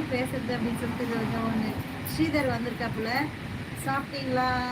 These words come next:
நல்லா இருக்கீங்களா?" அப்படின்னு சொல்லிட்டு இதுதான் பேசியே போட்டு சாகடிக்கும். அதனால வந்து சாப்பாடே போடக்கூடாது அப்படின்னு அவன் வீட்டுல சொல்லலான்னு இருக்கேன். அதனால ஃபோன் நம்பர் போட்டுருக்கேன். எப்படி இருக்கீங்க விமலா சுரேஷ்? நல்லா இருக்கீங்களா? எப்படி இருக்கீங்க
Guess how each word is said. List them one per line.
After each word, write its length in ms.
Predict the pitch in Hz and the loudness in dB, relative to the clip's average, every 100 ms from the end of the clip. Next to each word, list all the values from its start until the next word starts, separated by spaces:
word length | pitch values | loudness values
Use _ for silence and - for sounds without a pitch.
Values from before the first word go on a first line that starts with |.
| 247 240 | -2 -2
நல்லா 240 | 240 262 | 0 2
இருக்கீங்களா?" 520 | 262 254 240 233 233 240 | 2 0 0 0 0 0
அப்படின்னு 360 | 220 214 226 220 | 0 0 -2 -2
சொல்லிட்டு 300 | 233 - 254 | -4 0 0
இதுதான் 380 | 226 220 247 247 | 0 -2 0 0
பேசியே 480 | 240 233 240 226 233 | 0 0 0 0 0
போட்டு 300 | 220 220 220 - | 0 0 0 2
சாகடிக்கும். 680 | 214 - - 196 - 269 254 | 2 2 2 2 2 2 2
அதனால 340 | - 226 247 247 269 269 269 269 269 269 | 0 0 2 2 4 4 6 6 6 4
வந்து 240 | - 262 - 269 | 2 2 4 4
சாப்பாடே 420 | 262 - 269 269 | 4 4 2 2
போடக்கூடாது 600 | 269 277 269 240 226 233 240 | 2 2 4 2 2 2 0
அப்படின்னு 340 | 220 226 254 | 0 2 2
அவன் 180 | 226 247 | 2 2
வீட்டுல 260 | 285 285 247 | 2 2 0
சொல்லலான்னு 480 | 233 240 254 247 | 0 2 2 0
இருக்கேன். 360 | 202 - 226 - - 202 - | -2 -2 0 0 -2 -2 -4
அதனால 360 | 202 220 240 247 | -2 -2 -2 -2
ஃபோன் 260 | 254 262 | -2 0
நம்பர் 300 | 247 226 190 | 0 0 -2
போட்டுருக்கேன். 920 | - - - - - - 220 - 370 - - - - - 131 - - - - - - - - 240 | -4 -4 -4 -4 -4 -2 -2 4 4 2 -2 -4 -4 2 4 4 0 -4 -6 -4 -4 -4 -2 0
எப்படி 240 | 262 359 | 2 2
இருக்கீங்க 320 | 349 330 311 311 | 2 4 4 6
விமலா 360 | 294 294 320 330 | 4 4 4 4
சுரேஷ்? 480 | 330 320 302 311 - | 4 4 4 4 4
நல்லா 260 | 311 294 320 | 4 6 6
இருக்கீங்களா? 480 | 302 302 143 190 190 | 4 4 4 6 6
எப்படி 240 | 190 - - | 4 2 2
இருக்கீங்க 380 | - 277 269 | 2 4 4